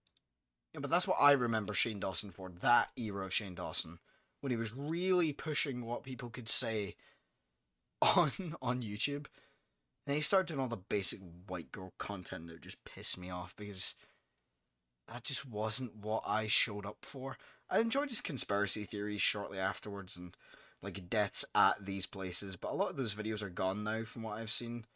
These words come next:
um, because they don't really fit in with YouTube, so he just got rid of them, which is a bit shit. But hey, what can you do about it? Um, but yeah, I started moving into that kind of content. Um,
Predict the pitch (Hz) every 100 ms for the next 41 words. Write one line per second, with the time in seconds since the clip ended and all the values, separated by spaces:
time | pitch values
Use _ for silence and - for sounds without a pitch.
0 | _ _ _ _ _ _ _ 113 104 101
1 | 101 98 95 110 101 104 95 101 98 92
2 | 85 95 - - 92 95 85 80 87 104
3 | 92 101 90 - - 80 92 92 92 98
4 | 101 _ _ 76 85 90 - - - 90
5 | 95 - - - - 95 104 95 - _
6 | _ _ _ _ - 101 101 95 101 87
7 | 85 104 _ _ _ _ _ 104 104 104
8 | 104 104 107 - _ _ _ _ _ _
9 | _ _ _ - - - _ _ 175 180
10 | 113 - 175 175 165 156 131 117 120 113
11 | 120 110 110 107 101 107 101 98 _ _
12 | _ _ - 92 90 87 90 90 82 78